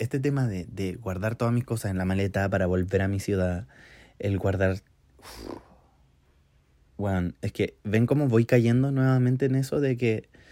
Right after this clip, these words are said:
lo que debo hacer y no disfrutar realmente como... o ni siquiera disfrutar, sino que estar tranquilo con lo que estoy haciendo, como, weón, me voy el sábado, weón.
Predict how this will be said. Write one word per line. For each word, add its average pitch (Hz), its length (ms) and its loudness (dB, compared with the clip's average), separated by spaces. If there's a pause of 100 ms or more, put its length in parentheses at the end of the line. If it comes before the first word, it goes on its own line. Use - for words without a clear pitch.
(220)
lo 107 180 4
que 101 120 2
debo 101 180 2
hacer 123 320 2
y 131 100 2
no 117 200 2
disfrutar 113 520 0
realmente 113 440 0
como... 110 360 -2 (1200)
o 107 140 2
ni 110 120 4
siquiera 139 420 4
disfrutar, 180 460 0
sino 127 240 0
que 147 80 -4
estar 170 220 -4
tranquilo 156 500 0
con 156 180 -2
lo 139 60 0
que 127 80 -2
estoy 143 240 0
haciendo, 151 460 -4
como, 95 340 -4 (380)
weón, 131 420 2
me 98 140 0
voy 110 260 4
el 190 100 -2
sábado, - 540 -8
weón. - 140 -20